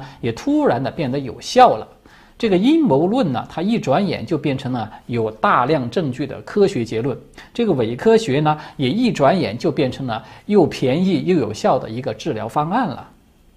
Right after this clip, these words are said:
所以大家有看出来吗？这个是不是就是一个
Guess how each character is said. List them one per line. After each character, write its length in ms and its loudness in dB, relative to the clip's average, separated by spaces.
所 160 2
以 60 6
大 180 8
家 100 2
有 180 0
看 300 -2
出 140 -8
来 140 -6
吗？ 180 -10
这 160 4
个 80 6
是 300 6
不 100 -2
是 140 -2
就 180 0
是 180 -4
一 140 -4
个 180 -4